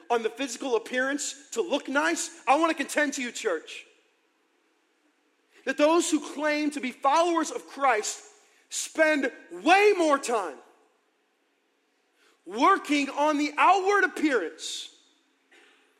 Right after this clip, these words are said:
that those who see us might say of us and think of us, "Oh, they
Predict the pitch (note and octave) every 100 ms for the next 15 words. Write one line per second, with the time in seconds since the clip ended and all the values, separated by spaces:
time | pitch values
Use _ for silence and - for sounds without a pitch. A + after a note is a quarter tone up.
0 | _ _ _ D4+ D4 D#4 F4+ G4 F4 E4+
1 | E4+ C#4+ - E4+ F4 D#4+ C4+ A3+ - -
2 | - - - _ _ _ _ _ _ _
3 | _ _ A#3 E4 F4 - - F4+ F#4 F4
4 | C#4 C4 A#3+ A3+ B3 - - - D#4 C4+
5 | A#3+ - G4 E4+ - C4 B3 B3 A#3+ D#4
6 | D#4 F4+ F4 G#3 - - - E4+ F#4 E4
7 | C#4 C#4+